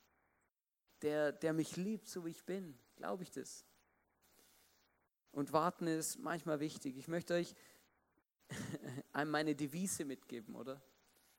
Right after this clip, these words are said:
Weil ich glaube, dass ganz oft, wenn Gott spricht, dann geht's gar nicht um riesengroße Entscheidungen oder um große Momentums, die wir nicht verpassen dürfen, sondern ganz oft, wenn Gott spricht,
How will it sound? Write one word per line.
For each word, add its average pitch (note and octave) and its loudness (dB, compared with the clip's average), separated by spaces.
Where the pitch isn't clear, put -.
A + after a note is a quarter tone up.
Weil D#3 4
ich F#3 -2
glaube, F#3+ 2
dass - -4
ganz G3 4
oft, F#3+ 6
wenn D#3+ -2
Gott E3+ 4
spricht, - -8
dann F#3+ 2
geht's F#3+ 4
gar G#3 0
nicht F#3+ 0
um E3 -4
riesengroße F3 0
Entscheidungen E3+ -2
oder D3 -2
um D3+ -4
große F3 -2
Momentums, D#3 -2
die D3+ -2
wir D3 4
nicht D3 -4
verpassen D3+ -4
dürfen, C3+ -4
sondern C#3+ 0
ganz E3 2
oft, F3 2
wenn C#3 0
Gott D3 2
spricht, - -6